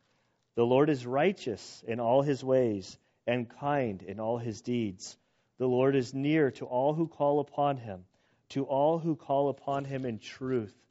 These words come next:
He will fulfill the desire of those who fear him. He will also hear their cry and will save them.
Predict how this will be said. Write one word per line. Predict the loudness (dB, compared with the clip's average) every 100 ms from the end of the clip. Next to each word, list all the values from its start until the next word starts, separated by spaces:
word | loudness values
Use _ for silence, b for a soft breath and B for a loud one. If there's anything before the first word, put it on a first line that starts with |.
| _ _ _ _ -4
He | -2
will | 0
fulfill | -2 -2 -6 0 2 2
the | 0
desire | -4 -4 -2 -2 -2
of | -2
those | -2 -2 -2
who | -4
fear | -6 -2 0 0
him. | -4 -12 -14 -20 _ _ _ _ _
He | 0
will | 4 4
also | 2 2 0 0 -2 -2
hear | -2 -2 0
their | -2 -4
cry | -4 -2 0 0 -4
and | -8 -6
will | -6
save | -6 -4 -2 -2 -6
them. | -12 -12